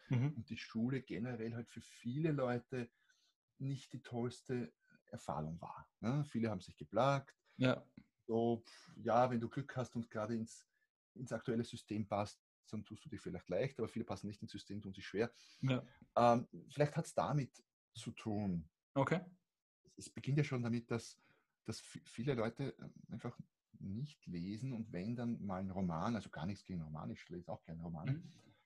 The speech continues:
Speaker 2: aber so die Ideen, Sachen, Fachbuch zu lesen mal, ist nicht sehr verbreitet. Aber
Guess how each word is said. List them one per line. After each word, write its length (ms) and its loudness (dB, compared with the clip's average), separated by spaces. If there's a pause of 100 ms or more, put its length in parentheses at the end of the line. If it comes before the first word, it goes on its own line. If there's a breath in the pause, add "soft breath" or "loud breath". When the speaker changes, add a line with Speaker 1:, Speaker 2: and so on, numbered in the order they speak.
(280)
Speaker 2:
aber 400 4
so 140 -10
die 140 -10
Ideen, 560 -2 (440)
Sachen, 420 -10
Fachbuch 540 -12
zu 140 -8
lesen 420 -2
mal, 320 -2
ist 340 -10 (480)
nicht 320 -8 (160)
sehr 500 -6
verbreitet. 1000 -6 (720)
Aber 300 2